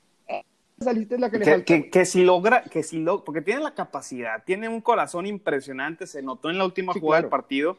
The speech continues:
Speaker 1: Es un hecho.
Speaker 2: Nada más de que, que, que, que use un poquito más su cabeza, que se, que se tranquilice, que se muestre estable, que no sienta la presión.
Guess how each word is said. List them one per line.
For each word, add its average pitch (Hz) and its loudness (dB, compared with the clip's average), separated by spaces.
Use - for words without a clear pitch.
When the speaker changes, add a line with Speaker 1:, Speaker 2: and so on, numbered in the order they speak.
Speaker 1:
Es 165 -4
un 196 -2
hecho. 156 -2
Speaker 2:
Nada 196 -2
más 220 2
de 233 2
que, 208 2
que, - -14
que, - -12
que 151 -4
use 170 -2
un 233 0
poquito - -4
más 226 2
su 220 -4
cabeza, 156 4
que 147 0
se, 139 -6
que 139 -4
se 131 -10
tranquilice, 135 -2
que - -2
se 139 -4
muestre 156 0
estable, 170 2
que 135 -6
no 143 -4
sienta 180 -6
la 175 -2
presión. 139 -8